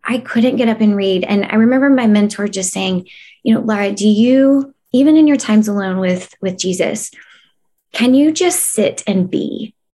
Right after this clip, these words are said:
Or are, do you feel like you even have to produce in that?" And I mean, it, it really, really stung me a bit, honestly, because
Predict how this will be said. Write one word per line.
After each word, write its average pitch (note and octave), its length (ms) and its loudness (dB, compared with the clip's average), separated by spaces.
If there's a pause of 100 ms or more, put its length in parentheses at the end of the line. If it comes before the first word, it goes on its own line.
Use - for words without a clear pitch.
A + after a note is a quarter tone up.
(140)
Or G3+ 160 0
are, G#3 180 -2
do G#3 140 -2
you G#3+ 120 4
feel B3 340 0
like B3 180 -2
you A3 140 2
even G3+ 260 0
have F3+ 200 -10
to F#3 80 -4
produce F3+ 580 -2
in E3+ 180 -2
that?" - 420 -6 (460)
And - 120 0
I G3+ 100 -4
mean, G#3 160 2
it, C4+ 180 0
it F#3+ 240 -6
really, G3 920 0 (400)
really F#3+ 320 2
stung F3+ 460 -2
me A3 160 4
a A3+ 40 2
bit, B3+ 380 -2 (140)
honestly, G#3+ 600 -2
because F#3 600 -4